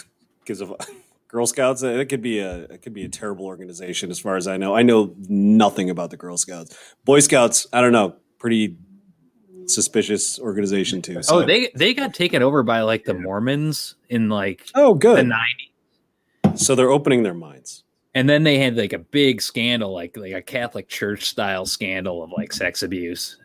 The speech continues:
Speaker 2: uh, with Scout leaders and stuff. And yeah,
Speaker 1: That's
Speaker 2: they're,
Speaker 1: kinda what
Speaker 2: they're
Speaker 1: I'm
Speaker 2: not
Speaker 1: getting at. Uh, <laughs> I'm not, I just didn't wanna come off as I was,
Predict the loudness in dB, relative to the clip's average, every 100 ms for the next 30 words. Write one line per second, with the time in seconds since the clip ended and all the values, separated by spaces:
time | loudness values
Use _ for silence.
0 | -10 -6 -4 -4 -6 -6 -2 0 -2 -4
1 | -8 -8 -10 -8 -6 -4 -6 -8 -12 -12
2 | -12 -16 _ _ _ _ _ _ 0 0
3 | 0 -2 2 4 4 4 2 0 0 -2
4 | -6 -8 -4 -2 0 -2 -4 -4 -2 -2
5 | -2 -4 -4 -2 0 -2 -4 -10 -6 2
6 | 4 4 0 -4 -2 -2 0 -2 0 0
7 | 0 -4 -6 -6 -6 -6 -8 -12 -12 -14
8 | -20